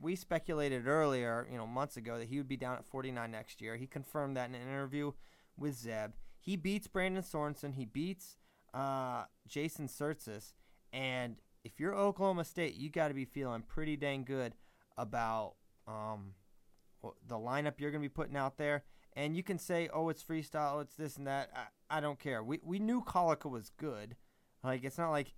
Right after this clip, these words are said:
he was just an unproven guy and he's just a freestyle specialist. He's been round of twelve the last two years, both at the wrong weight. Um, so we knew he was good. Now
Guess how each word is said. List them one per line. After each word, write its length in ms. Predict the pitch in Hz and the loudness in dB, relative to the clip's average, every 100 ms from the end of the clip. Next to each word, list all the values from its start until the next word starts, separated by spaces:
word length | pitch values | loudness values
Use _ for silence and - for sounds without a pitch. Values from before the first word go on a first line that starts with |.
| - - | -18 -8
he 100 | 147 | -2
was 140 | 143 | -2
just 240 | 135 - - | -2 -6 -10
an 140 | 127 127 | -10 -4
unproven 480 | 143 143 160 151 123 | -2 -2 -2 -2 0
guy 220 | 120 135 | 2 2
and 80 | 123 | 0
he's 120 | 131 | -4
just 180 | 123 113 | -6 -8
a 20 | |
freestyle 400 | - 139 131 120 | -10 -8 -4 -4
specialist. 420 | 117 127 127 113 127 | -2 -4 -4 -6 -8
He's 120 | 131 | -6
been 180 | 175 147 | -4 2
round 240 | 143 131 | 2 2
of 60 | 117 | -2
twelve 300 | 147 135 113 - - | 0 0 0 -14 -14
the 80 | - | -8
last 300 | 110 131 127 | 0 0 0
two 80 | - | -4
years, 380 | 120 139 127 101 | -2 0 -2 -4
both 320 | - 143 151 131 | -2 0 0 -4
at 80 | - | -6
the 60 | |
wrong 360 | 110 117 110 107 | -2 0 -2 -4
weight. 320 | 113 123 104 - - - - - | -4 -4 -8 -18 -20 -20 -14 -6
Um, 240 | 135 135 | 0 0
so 100 | 127 208 | 0 2
we 100 | 226 | 4
knew 140 | 269 | 6
he 120 | 254 | 6
was 160 | 196 - | 4 4
good. 280 | 196 196 160 | 6 6 6
Now 400 | 165 185 185 | 6 6 6